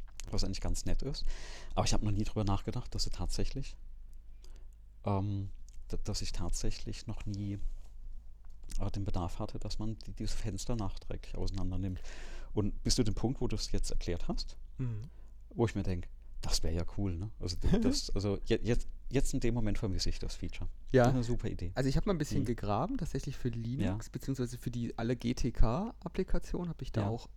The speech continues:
Speaker 2: ähm, mach ich auch in die, in die Shownotes rein, hab ich auch eine Library gefunden. Die ist
Speaker 1: Mhm.
Speaker 2: sozusagen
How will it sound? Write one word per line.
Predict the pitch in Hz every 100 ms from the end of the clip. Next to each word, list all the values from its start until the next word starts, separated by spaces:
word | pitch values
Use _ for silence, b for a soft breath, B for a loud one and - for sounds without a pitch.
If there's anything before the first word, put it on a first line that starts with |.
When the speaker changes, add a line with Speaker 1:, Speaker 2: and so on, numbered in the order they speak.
| -
Speaker 2:
ähm, | 123 107
mach | 107 113
ich | 110
auch | 110
in |
die, | 104 107
in | 107
die | 107
Shownotes | 110 127 131 -
rein, | 120 120 b b b b
hab | -
ich | -
auch | - 107
eine | 123 107
Library | 104 95 131 175
gefunden. | 180 175 185 185 110 -
Die | -
ist | -
Speaker 1:
Mhm. | -
Speaker 2:
sozusagen | 113 110